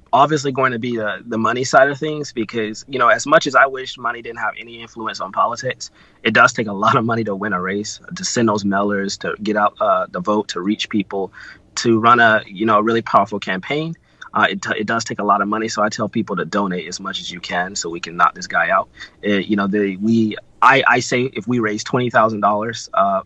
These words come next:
before Election Day, we knock him out. Um, that's how, uh, <laughs> how much we need to really win. But outside of that, spreading the message. There are a lot of people in the district. Uh, we, we're accepting people to sign up to volunteer, whether that's phone banking, text banking, anything, uh, they can do to help.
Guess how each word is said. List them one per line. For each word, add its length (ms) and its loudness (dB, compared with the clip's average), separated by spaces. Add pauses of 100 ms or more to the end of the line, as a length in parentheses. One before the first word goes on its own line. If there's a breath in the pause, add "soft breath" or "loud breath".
before 260 -4
Election 340 -4
Day, 240 -4
we 100 0
knock 240 -2
him 100 -8
out. 200 -6 (380 soft breath)
Um, 180 0
that's 240 2
how, 180 4
uh, 360 0
<laughs> 60 -20
how 200 0
much 240 0
we 80 2
need 180 -2
to 100 -8
really 200 -4
win. 260 -8 (180 loud breath)
But 120 4
outside 320 6
of 80 -6
that, 180 0
spreading 380 -2
the 80 -12
message. 420 -8
There 100 -6
are 40 -2
a 40 -4
lot 140 2
of 60 -12
people 340 -6
in 80 -6
the 200 -4
district. 460 -2 (360 loud breath)
Uh, 280 6
we, 400 0
we're 200 -4
accepting 480 0
people 320 -4
to 80 -2
sign 260 -2
up 120 -6
to 80 -6
volunteer, 460 -2
whether 220 -2
that's 180 -2
phone 280 0
banking, 500 -4 (300 loud breath)
text 320 2
banking, 500 -2
anything, 540 -4
uh, 160 2
they 100 -6
can 140 -6
do 100 -2
to 100 -4
help. 280 0